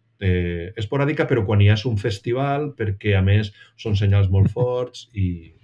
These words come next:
Speaker 1: i, i pots fer contactes, eh, a dos mil quilòmetres,
Speaker 2: Eh,
Speaker 1: bàsicament.
Speaker 2: m'has dit, ahí, ahí anava a dir-te. M'has dit que la capa E, la cap-, la propagació no esfèrica de capa E, la, la esporàdica,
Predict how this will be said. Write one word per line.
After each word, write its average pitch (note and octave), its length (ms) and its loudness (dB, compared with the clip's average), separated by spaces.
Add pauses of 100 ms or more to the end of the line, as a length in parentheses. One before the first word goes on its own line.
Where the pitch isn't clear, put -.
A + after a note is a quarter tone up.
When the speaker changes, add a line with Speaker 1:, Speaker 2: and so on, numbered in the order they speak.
Speaker 1:
i, F2 480 -6 (440)
i G2 80 0
pots G2+ 180 0
fer - 120 2
contactes, A#2 460 0
eh, A#2+ 160 4
a A2 160 -2
dos G#2 180 2
mil A#2 140 2
quilòmetres, G2 380 2
Speaker 2:
Eh, F#2 100 -8
Speaker 1:
bàsicament. E2+ 320 -12
Speaker 2:
m'has D#3+ 200 0
dit, F#3+ 180 -6 (1500)
ahí, C#3 300 0
ahí C#3+ 160 0
anava D3+ 200 0
a C#3+ 40 2
dir-te. C3 340 -4 (260)
M'has C#3+ 140 2
dit D#3 180 -2
que E3+ 100 -2
la C3 160 0
capa C#3 420 0
E, D#3+ 200 -2
la A2 420 -8
cap-, A#2 220 -10
la A2 120 -8
propagació G#2+ 460 -6
no B2 80 -2
esfèrica A#2+ 360 -6
de A2 100 -4
capa A2 320 -6
E, B2+ 180 -2
la, G#2 300 -8
la G2+ 220 -12
esporàdica, B2 640 -4